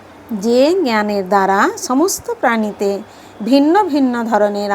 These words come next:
আত্মা অবস্থিত বলে পৃথক রূপে দর্শন হয়, সেই জ্ঞানকে রাজসিক বলে জানবে। তাৎপর্য, জড় দেহটি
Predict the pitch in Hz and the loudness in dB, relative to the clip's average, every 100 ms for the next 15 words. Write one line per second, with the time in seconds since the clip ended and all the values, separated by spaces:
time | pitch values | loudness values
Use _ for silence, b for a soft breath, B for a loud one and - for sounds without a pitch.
0 | 202 - - 330 349 302 - - 302 370 | -4 -4 0 0 2 -2 -4 -8 -2 -2
1 | 233 208 190 185 B B B - 277 277 | 0 -4 -4 -8 B B B -2 -2 0
2 | 339 403 392 285 247 202 185 160 - 196 | 4 4 4 2 0 2 0 0 -6 -6
3 | 190 208 226 359 403 B B B - 269 | -2 2 2 2 -2 B B B 0 2
4 | 330 392 269 214 214 196 226 320 403 B | 4 2 0 -2 -4 -2 0 0 -2 B
5 | B - 226 220 233 277 415 415 294 202 | B 0 2 2 2 -2 -2 -2 -4 -2
6 | 214 226 392 539 - - - - 269 247 | 0 2 2 0 -12 -20 -20 -10 -2 -2
7 | 220 185 180 180 - - - - - - | -2 -4 -8 -10 -16 -20 -20 -20 -20 -20
8 | - - - - - - - - - 262 | -20 -20 -20 -20 -20 -20 -20 -12 0 0
9 | 320 - 220 - 220 196 220 - - - | 0 -2 -6 -6 -12 -14 -18 -20 -20 -20
10 | - - - - B B B - 196 233 | -20 -20 -20 -20 B B B -6 4 6
11 | 262 415 339 277 277 339 403 | 6 4 4 2 2 2 2